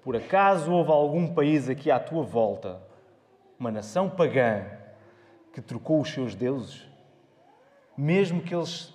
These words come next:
sejam falsos deuses?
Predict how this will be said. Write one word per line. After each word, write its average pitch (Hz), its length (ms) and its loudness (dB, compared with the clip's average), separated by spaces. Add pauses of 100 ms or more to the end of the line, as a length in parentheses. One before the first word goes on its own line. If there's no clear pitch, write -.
sejam 143 520 -2 (560)
falsos - 600 0
deuses? 151 680 0